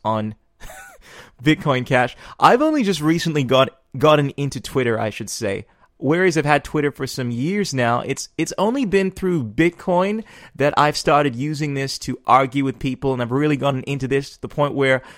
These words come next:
I see my notifications, and I'm like, "Oh, y-, y-, you know that feeling you get when you're a little excited? It's kinda like Christmas time."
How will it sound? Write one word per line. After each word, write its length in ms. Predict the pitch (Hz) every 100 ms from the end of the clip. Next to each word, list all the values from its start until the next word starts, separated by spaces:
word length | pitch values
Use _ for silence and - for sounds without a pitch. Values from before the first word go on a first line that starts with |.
| -
I 140 | - 131
see 500 | - 165 160 160 -
my 160 | 135
notifications, 1080 | 135 143 139 135 - 151 147 156 151 151 - _ _ _ _ -
and 140 | 127
I'm 100 | 127
like, 320 | 127 123 - -
"Oh, 200 | - 143
y-, 120 | 117 -
y-, 140 | 135 -
you 80 |
know 100 | 139
that 120 | 147 -
feeling 320 | 156 165 170
you 80 | 127
get 340 | 147 170 - - _ _
when 160 | 123 135
you're 80 |
a 60 | 131
little 160 | 139 139
excited? 640 | - - 143 147 160 143 _
It's 80 | -
kinda 180 | 139
like 140 | 127 -
Christmas 440 | - 151 - 139
time." 380 | - 147 165 175